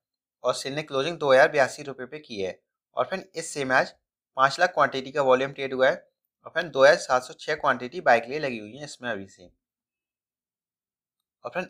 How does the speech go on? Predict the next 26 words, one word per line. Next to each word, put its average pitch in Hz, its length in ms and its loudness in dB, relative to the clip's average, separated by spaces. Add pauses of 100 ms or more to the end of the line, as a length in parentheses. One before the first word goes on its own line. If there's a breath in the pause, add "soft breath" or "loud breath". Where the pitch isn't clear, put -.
आज 139 180 6
इस 160 120 -6
शेयर 143 120 -8
में 160 140 -4
बत्तीस 147 280 -6
परसेंट 143 300 -12
क्वांटिटी 131 400 -4
डिलीवरी 131 360 -6
इस 135 120 -6
पे - 100 -18
उठाई 123 160 -2
गई 117 140 -8
है। 156 80 -8 (640)
तो - 60 -20
फ्रेंड 160 240 -8
जल्दी 131 300 -2
आपको 151 200 6
इस 147 140 -8
शेयर 143 100 -10
में 147 100 -8
तेजी 135 280 -10
देखने 135 260 -10
को 135 100 -18
मिल 135 140 -10
सकती 127 280 -10
है, 151 80 -8